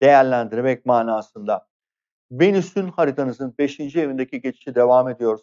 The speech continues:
Sanatla ilgiliyseniz projelerinizi ortaya çıkartın. Aşk ilişkiler arasından gayet keyifli bir hafta dilimi. Hobi aktivitelerinizle ilgilenin ve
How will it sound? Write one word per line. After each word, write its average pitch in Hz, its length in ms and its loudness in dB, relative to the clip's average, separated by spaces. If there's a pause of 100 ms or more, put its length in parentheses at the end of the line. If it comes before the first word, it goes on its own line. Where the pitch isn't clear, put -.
Sanatla 135 420 0
ilgiliyseniz 131 680 -4 (400)
projelerinizi 131 600 0
ortaya 120 360 -2
çıkartın. 110 600 -4
Aşk 139 300 2
ilişkiler 147 360 -2
arasından 135 600 -2 (460)
gayet 131 560 6
keyifli 123 400 -2
bir 123 60 -2
hafta 127 640 4
dilimi. 131 380 -2 (320)
Hobi 180 320 6
aktivitelerinizle 151 920 -2
ilgilenin 147 480 -2 (260)
ve 160 320 2